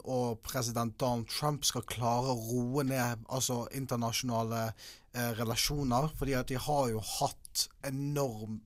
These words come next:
altså, konflikt mellom de i jordbruken, hvor Trump har kalt Kim Jong-un for Rocket Man og alt dette her. Så, altså, formålet er jo å prøve å roe ned situasjonen,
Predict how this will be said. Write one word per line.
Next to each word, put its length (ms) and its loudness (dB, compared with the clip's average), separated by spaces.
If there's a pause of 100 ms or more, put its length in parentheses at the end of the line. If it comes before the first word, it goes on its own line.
(140)
altså, 380 -2
konflikt 500 -6
mellom 320 2
de 300 -2
i 100 -2
jordbruken, 680 -2 (360)
hvor 180 -6
Trump 380 -2
har 120 2
kalt 420 -2
Kim 180 -2
Jong-un 340 -2
for 220 -6
Rocket 400 -4
Man 400 -2 (100)
og 120 -6
alt 160 -4
dette 260 -4
her. 160 0 (380)
Så, 180 -2 (240)
altså, 240 0
formålet 640 -2
er 60 -2
jo 100 0
å 40 -16
prøve 300 -2
å 140 -2
roe 200 0
ned 140 0
situasjonen, 720 -2